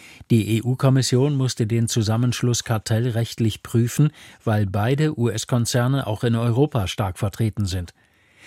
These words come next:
Für den Bereich der Filmproduktion gab die Kommission grünes Licht. Beim Vertrieb aber sah sie eine zu hohe Marktkonzentration. Deshalb muss Paramount seine Anteile an dem Filmvertrieb United International Pictures aufgeben.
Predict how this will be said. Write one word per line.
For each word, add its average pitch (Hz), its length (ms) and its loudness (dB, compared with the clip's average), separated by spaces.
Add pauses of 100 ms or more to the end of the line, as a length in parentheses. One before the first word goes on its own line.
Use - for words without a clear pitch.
(180)
Für 131 160 6
den 123 180 4
Bereich 113 400 0
der 101 180 2
Filmproduktion 113 1120 -2
gab 131 280 -4
die 127 120 2
Kommission 123 640 2
grünes 120 400 2
Licht. 120 320 -2 (460)
Beim 92 240 0
Vertrieb - 580 -2
aber 113 400 -2
sah 123 220 0
sie 123 160 2
eine 110 260 2
zu 139 320 0
hohe 123 280 4
Marktkonzentration. 107 1400 -2 (760)
Deshalb 139 420 0
muss 117 240 2
Paramount 120 720 0
seine 113 460 0
Anteile 127 600 -2
an 107 140 -2
dem 101 240 -2
Filmvertrieb 120 800 0
United 107 560 -2
International 110 760 0
Pictures 98 560 -4
aufgeben. 90 580 -4